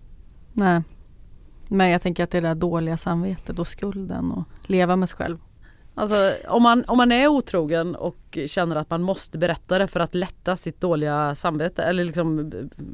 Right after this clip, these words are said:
Speaker 2: vad ska man säga, stilla sitt dåliga samvete.
Speaker 1: Mm.
Speaker 2: Eh, men det måste man ju inte göra.
Speaker 1: Nej. Nej, jag håller med.
Speaker 2: För det är ju, då är det ju,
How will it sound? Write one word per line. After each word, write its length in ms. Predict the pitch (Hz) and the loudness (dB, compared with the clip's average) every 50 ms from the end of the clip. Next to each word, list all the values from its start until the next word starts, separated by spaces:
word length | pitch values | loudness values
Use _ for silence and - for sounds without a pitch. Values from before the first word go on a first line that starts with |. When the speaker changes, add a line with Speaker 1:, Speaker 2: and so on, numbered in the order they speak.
| - - 120 107 - - - - - - - | -12 -10 -10 -10 -8 -8 -10 -10 -10 -12 -12
Speaker 2:
vad 100 | - 170 | -12 -10
ska 100 | - - | -6 -6
man 60 | 156 151 | -6 -4
säga, 280 | - 67 62 - - - - - - - - - | -4 -6 -6 -6 -8 -10 -12 -12 -12 -10 -10 -12
stilla 440 | - - - 190 165 151 156 - | -4 0 0 2 2 4 2 2
sitt 140 | - - 175 | 2 2 2
dåliga 220 | 175 156 143 143 147 | 2 2 4 2 2
samvete. 420 | 139 - - 131 - - - 135 - - - - - - 240 - | 0 -2 -4 -4 -4 -4 -6 -8 -8 -12 -16 -14 -12 -8 -4 -2
Speaker 1:
Mm. 240 | 196 190 185 175 175 - - - - - - - | -2 -2 -2 -4 -8 -14 -20 -20 -20 -20 -12 -6
Speaker 2:
Eh, 360 | - 156 160 151 143 139 135 143 | -4 -2 0 0 0 0 0 2
men 180 | 151 156 156 | 2 2 2
det 80 | 147 156 | 2 0
måste 240 | 180 185 - - 202 | 0 -2 -2 -4 -2
man 80 | 175 | -2
ju 20 | 190 | 0
inte 140 | - - | 0 0
göra. 200 | 127 113 62 - - - - - - - - - - | 0 0 -2 -4 -8 -12 -18 -18 -20 -20 -20 -6 -2
Speaker 1:
Nej. 300 | - 196 190 190 196 208 - - - - - - - - - - - - - - - - - - - - - - - - | 2 2 4 4 2 0 -6 -12 -20 -20 -20 -20 -20 -20 -20 -20 -20 -20 -20 -20 -20 -20 -20 -20 -20 -20 -20 -20 -14 -4
Nej, 320 | - 196 214 208 190 190 190 | 0 2 4 4 4 4 2
jag 80 | 180 | 2
håller 160 | 175 214 269 | 2 2 2
med. 180 | 277 220 202 - - - - - - - - - - - | 2 0 0 -4 -10 -14 -20 -20 -20 -20 -20 -20 -20 -16
Speaker 2:
För 140 | - - 175 | -12 -4 -2
det 80 | 170 | 0
är 40 | 180 180 180 175 170 170 | 2 2 2 2 0 0
ju, 80 | 160 - | -2 -4
då 460 | - 180 170 160 185 185 185 190 202 | -6 -8 -6 -4 -2 0 2 2 2
är 260 | 196 180 - 123 175 | 2 0 0 -2 -2
det 60 | 175 | 0
ju, 320 | 180 175 170 170 151 - | 0 0 0 0 -2 -4